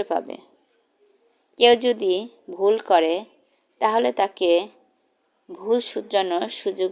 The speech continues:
দেব, কিন্তু তাকে অপমান করব না। এই গুণগুলো যদি আমরা আয়ত্ত করতে পারি তাহলেই আমরা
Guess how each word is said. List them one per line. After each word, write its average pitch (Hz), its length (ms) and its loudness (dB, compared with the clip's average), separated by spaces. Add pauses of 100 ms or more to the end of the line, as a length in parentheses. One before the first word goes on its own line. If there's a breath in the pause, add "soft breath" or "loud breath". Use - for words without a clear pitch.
দেব, 170 200 0 (1200)
কিন্তু 240 220 -4
তাকে 202 400 2 (800)
অপমান 208 540 0
করব 165 360 -2
না। 160 160 -8 (1500)
এই 254 160 6
গুণগুলো 262 480 0
যদি 269 240 -4
আমরা 202 380 0 (380)
আয়ত্ত 185 380 -2
করতে 214 340 -8
পারি 165 340 2 (840)
তাহলেই 220 420 4
আমরা 208 320 -2